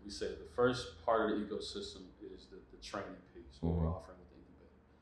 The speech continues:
Speaker 1: The second part is, um, the, the business networking. Every
Speaker 2: Mm.
Speaker 1: entrepreneur needs a community of sale-, needs a sales community.
Speaker 2: Yeah.
Speaker 1: Right? And so
Speaker 2: Okay.
Speaker 1: we provide that. The third thing we're working on right now, um,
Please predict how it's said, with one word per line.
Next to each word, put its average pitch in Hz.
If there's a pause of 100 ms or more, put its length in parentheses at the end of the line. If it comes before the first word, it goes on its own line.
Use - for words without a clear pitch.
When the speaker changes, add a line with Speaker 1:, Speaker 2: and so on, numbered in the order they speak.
(280)
Speaker 1:
The 101
second 110
part -
is, 95 (420)
um, 95 (400)
the, 101 (1000)
the 95 (300)
business 107
networking. 98 (140)
Every 104
Speaker 2:
Mm. 101 (240)
Speaker 1:
entrepreneur 101 (100)
needs 98
a -
community 98
of -
sale-, 90
needs 98
a -
sales -
community. 95 (180)
Speaker 2:
Yeah. 92 (360)
Speaker 1:
Right? 98
And 82
so 87
Speaker 2:
Okay. 87
Speaker 1:
we -
provide 98
that. - (460)
The -
third 123
thing 107
we're 101
working 98
on 98
right 98 (140)
now, 95 (600)
um, 95